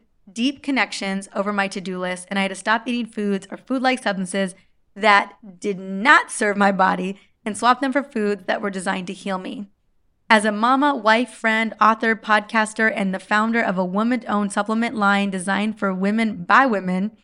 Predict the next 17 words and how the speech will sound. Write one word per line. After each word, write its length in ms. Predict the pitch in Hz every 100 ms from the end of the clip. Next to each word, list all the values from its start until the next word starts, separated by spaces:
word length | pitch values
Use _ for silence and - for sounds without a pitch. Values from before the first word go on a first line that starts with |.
| _ _ _ _ _
I 120 | 254
get 180 | 254 339
that 120 | 330
life 240 | 254 240 254
is 80 |
gonna 140 | 220 233
be 240 | 226 - -
full 220 | 208 202
of 140 | 202
challenges, 680 | 180 196 190 185 196 202 190
like, 240 | 220 214 214 -
every 220 | 269 285
single 300 | 285 294 254
week 240 | 277 269
full 180 | - 214
of 80 | 196
challenges. 600 | 196 185 185 208 214 -